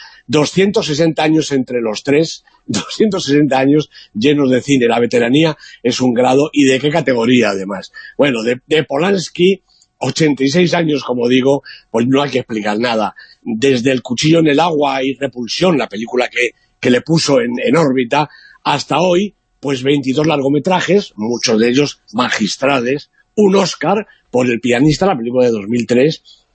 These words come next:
y centenares de premios. El último, el Gran Premio del Jurado en el pasado Festival de Venecia, con esta película, El oficial y el espía. Esta película que lleva a la pantalla nuevamente el llamado caso Dreyfus, Dreyfus, que dicen los franceses, pero bueno, diremos Dreyfus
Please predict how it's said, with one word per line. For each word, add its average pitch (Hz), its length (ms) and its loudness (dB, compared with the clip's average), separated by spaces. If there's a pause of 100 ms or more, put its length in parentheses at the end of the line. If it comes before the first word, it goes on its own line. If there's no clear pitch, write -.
y 214 160 4
centenares 139 580 0
de 117 100 0
premios. 143 480 0 (260)
El 127 200 2
último, 202 540 2
el 123 160 -4
Gran 160 180 0
Premio 180 240 2
del 151 140 2
Jurado 165 440 2
en 135 80 2
el 120 80 -6
pasado 131 340 -4
Festival 139 400 0 (320)
de 151 120 2
Venecia, 156 420 0
con 123 180 0
esta 143 200 0
película, 147 340 2
El 123 60 4
oficial 113 380 0
y 117 80 4
el 107 120 0
espía. 92 340 -4 (460)
Esta 214 260 0
película 196 400 2
que 135 100 -4
lleva 156 180 2
a 160 40 -2
la 147 120 0
pantalla 139 380 2
nuevamente 139 640 2 (220)
el 113 160 -4
llamado 143 360 2
caso 151 460 0
Dreyfus, 156 600 -2 (120)
Dreyfus, 156 680 2
que 123 100 -2
dicen 135 360 2 (220)
los 123 140 0
franceses, 151 480 2
pero 123 140 2
bueno, 127 200 2
diremos 135 340 2
Dreyfus 135 480 -2